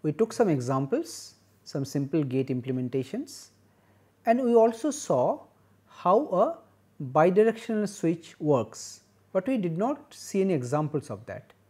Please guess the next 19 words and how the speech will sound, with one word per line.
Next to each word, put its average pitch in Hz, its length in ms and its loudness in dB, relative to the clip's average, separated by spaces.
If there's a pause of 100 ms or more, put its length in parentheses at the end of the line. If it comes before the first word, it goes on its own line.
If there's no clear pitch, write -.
(380)
So, 160 60 -4
today 220 300 2
we 247 100 2
shall 247 160 0
be 233 100 0
starting 233 540 0
with 226 160 0 (440)
giving 175 220 0
some 196 160 -2
examples 165 600 -4
of 165 180 -4
such - 400 -8 (680)
bidirectional 131 640 -2
switches 131 520 -10
and 170 180 -6 (320)
some 208 220 -4
other 117 160 -4
things. - 460 -16 (1000)
So, - 360 -6